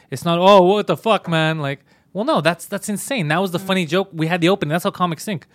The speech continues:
Speaker 1: You say something and there's an opening. It's a reflex to take that ball and slam dunk it home,
Speaker 2: Mm-hmm.
Speaker 1: right? Or we do it as friends too. That's, if you're hanging out with a bunch of comics,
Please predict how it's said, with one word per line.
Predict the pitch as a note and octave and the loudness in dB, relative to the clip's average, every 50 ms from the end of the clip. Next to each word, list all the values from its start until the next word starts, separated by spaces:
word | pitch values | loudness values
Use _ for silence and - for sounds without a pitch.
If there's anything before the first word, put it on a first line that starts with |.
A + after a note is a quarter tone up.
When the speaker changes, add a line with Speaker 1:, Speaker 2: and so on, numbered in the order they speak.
| _ _ - _ | _ _ -16 _
Speaker 1:
You | D#3+ D3+ | -8 -8
say | - - - F#3 G3 | -6 -4 -4 -4 -4
something | - - F3 E3 - G#3 G3+ | -4 -6 -6 -6 -6 -6 -6
and | D#3+ C#3+ | -4 -4
there's | C#3 B2+ | -4 -6
an | D3 - | -6 -6
opening. | F3 G3 G3 F3+ C#3+ C#3 D#3+ - - _ _ _ _ _ _ _ _ _ | -4 -4 -4 -4 -6 -6 -8 -10 -14 _ _ _ _ _ _ _ _ _
It's | - - - | -12 -10 -8
a | E3 C#3+ | -6 -6
reflex | D#3 G#3+ G#3+ - - B2+ A#2+ B2 - - - - - _ _ _ _ _ _ _ _ | -4 -6 -6 -8 -8 -10 -10 -10 -12 -16 -20 -20 -20 _ _ _ _ _ _ _ _
to | - D3+ | -16 -16
take | C3+ - - - D#3+ D#3 - | -16 -10 -6 -6 -6 -4 -4
that | E3 C#3+ C3 A#2+ | -4 -6 -4 -2
ball | C3+ C3+ C3 E3 D#3 | -2 -2 -2 -2 -4
and | C3 - | -6 -8
slam | - - D3+ C#3+ C3 C3 | -8 -6 -4 -4 -4 -4
dunk | B2 C#3+ C3 - | -4 -6 -6 -6
it | A#2+ | -6
home, | B2+ D#3+ D3+ A#2+ - _ _ _ _ - | -6 -6 -6 -8 -12 _ _ _ _ -16
Speaker 2:
Mm-hmm. | F3 G3 G3+ G#3+ F#3+ G3 | -12 -12 -10 -12 -10 -6
Speaker 1:
right? | - C3+ D3 | -4 -2 -2
Or | C#3 C3+ C3+ B2 C#3+ | 0 -2 -2 -4 -6
we | C#3 C#3 D#3 D#3+ | -8 -8 -6 -2
do | D3 F3 F3 | 0 2 2
it | F3 E3+ - - - _ _ _ _ - | 2 0 -2 -8 -20 _ _ _ _ -8
as | D#3 D3 - | -6 -6 -6
friends | - - F#3+ F#3 D#3 C#3+ - | -6 -4 -4 -4 -4 -4 -4
too. | - F3+ | -4 -4
That's, | C3+ C3 - - - - - - _ _ _ _ _ _ | -4 -4 -6 -10 -14 -16 -18 -20 _ _ _ _ _ _
if | - - D3 C#3+ C#3 C#3+ | -12 -10 -10 -10 -8 -6
you're | D#3+ G3+ F#3+ | -4 -2 -2
hanging | D#3 F3 F3 E3+ E3+ | 0 -2 -2 0 0
out | E3+ | -2
with | D#3+ | -2
a | C#3+ | -2
bunch | D#3+ D3 - | -6 -6 -6
of | - | -4
comics, | - E3+ F3 C#3+ B2 - - - | -4 -2 -2 -4 -6 -10 -14 -20